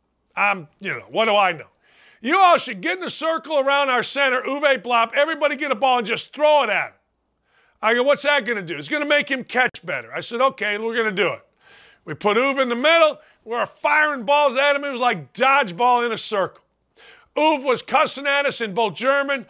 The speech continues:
Spanish, and English, English being the worst. We didn't care. We were firing 'cause Coach told us. They didn't co-, none of the coaches coached us. None of the coaches were there for our preparation.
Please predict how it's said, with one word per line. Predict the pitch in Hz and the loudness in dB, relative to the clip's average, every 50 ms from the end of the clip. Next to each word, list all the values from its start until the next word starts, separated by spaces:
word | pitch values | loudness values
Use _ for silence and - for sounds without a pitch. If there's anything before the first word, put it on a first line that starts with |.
| _ _ | _ _
Spanish, | - - - - - 277 262 254 254 262 240 190 - - - _ _ _ _ | -12 -10 -6 -2 0 2 2 2 2 0 -2 -4 -6 -8 -12 _ _ _ _
and | - - 349 339 311 269 254 | -2 0 2 2 2 0 -2
English, | 185 180 196 190 190 196 226 247 - - - _ _ _ _ _ | -2 -2 -2 -2 -2 -4 -4 -4 -4 -6 -10 _ _ _ _ _
English | - 302 302 302 294 269 233 - | -2 0 0 0 0 -2 -2 -4
being | - - 269 262 254 240 | -2 0 2 2 2 0
the | 233 226 | -2 -2
worst. | 214 220 208 214 208 196 - - - - - _ - | -2 0 2 2 0 0 -4 -8 -14 -18 -20 _ -4
We | 285 330 349 | 0 2 2
didn't | 330 311 269 247 220 - | 2 2 0 -2 -4 -6
care. | - 202 220 220 220 220 196 - - - _ _ | -4 -2 0 2 2 2 0 -2 -6 -12 _ _
We | - 277 330 339 | -2 0 0 2
were | 320 285 247 | 2 2 0
firing | - - 240 240 226 233 233 226 233 226 | 0 0 0 2 4 4 2 2 -2 -4
'cause | - - 208 185 - | -6 -8 -8 -8 -6
Coach | - 208 240 226 - - - | -4 -4 -4 -4 -4 -6 -8
told | - 185 220 208 180 143 117 | -4 -4 -2 -2 -4 -6 -10
us. | - - - - _ _ _ _ _ _ _ _ - - - - _ _ _ _ _ | -16 -20 -20 -20 _ _ _ _ _ _ _ _ -20 -20 -20 -20 _ _ _ _ _
They | - 254 320 | 2 2 4
didn't | 339 349 339 330 311 220 | 4 4 2 2 0 -2
co-, | - 254 302 311 311 - | 0 2 4 4 2 0
none | - 247 294 330 339 | -2 -2 0 0 0
of | 339 | -2
the | 320 - | -4 -6
coaches | - 220 269 285 277 269 - 262 226 170 - - _ _ _ _ _ - | -2 0 0 2 0 -2 -6 -10 -10 -10 -12 -16 _ _ _ _ _ -6
coached | - 202 180 165 - - - | -4 -4 -4 -4 -6 -12 -18
us. | - - - _ - _ _ | -20 -20 -20 _ -20 _ _
None | - 175 220 262 269 | -6 -2 0 0 0
of | 269 | 0
the | 277 262 | -2 -4
coaches | - - 240 277 285 - - 302 240 202 | -2 2 2 2 2 0 -4 -12 -10 -10
were | 294 285 | -8 -2
there | 269 277 277 285 269 | 0 2 4 4 2
for | 269 - 277 | 0 0 -2
our | 277 277 262 | -2 -2 -2
preparation. | - - 254 277 269 - 285 294 311 311 320 311 - - - | -4 -2 -2 -2 -2 -4 0 2 4 4 4 2 -2 -10 -14